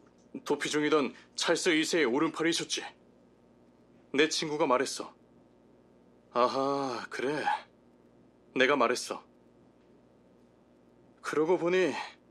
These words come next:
우리가 찾던 마지막 연결고리가 바로 그것이었어. 다소 비극적인 일을 겪었지만 자네가 이 유물을 손에 넣은 것을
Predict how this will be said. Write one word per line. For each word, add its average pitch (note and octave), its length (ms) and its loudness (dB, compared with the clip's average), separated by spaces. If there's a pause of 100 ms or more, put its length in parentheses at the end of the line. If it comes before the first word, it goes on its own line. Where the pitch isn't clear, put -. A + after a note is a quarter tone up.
(800)
우리가 E3 280 4
찾던 E3+ 380 0
마지막 D3 380 4
연결고리가 C#3+ 680 2 (200)
바로 D#3+ 240 4
그것이었어. C3+ 680 -2 (1160)
다소 C#3 560 2
비극적인 D#3 520 -2
일을 D3 220 2
겪었지만 C#3 680 -2 (760)
자네가 F#3 360 4
이 E3 200 2
유물을 F3 300 2
손에 E3+ 240 -2
넣은 D#3+ 220 2
것을 E3 340 0